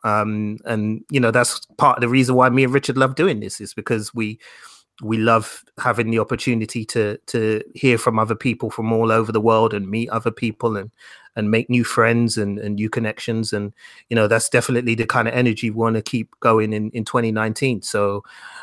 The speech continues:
thank you to all of you who, who've listened with us and,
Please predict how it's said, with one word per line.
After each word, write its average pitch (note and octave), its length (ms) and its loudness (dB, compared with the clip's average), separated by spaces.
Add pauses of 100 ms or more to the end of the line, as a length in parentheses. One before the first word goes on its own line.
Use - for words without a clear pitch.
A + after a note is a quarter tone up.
(120)
thank D3+ 280 2
you B2+ 100 4
to C#3 120 4
all C3+ 180 8
of A2 140 2
you F#2+ 220 -8 (200)
who, G#2+ 380 -4
who've G#2+ 380 -4
listened G#2 420 -6
with G#2+ 160 -4
us G#2 300 -2
and, G2+ 180 -10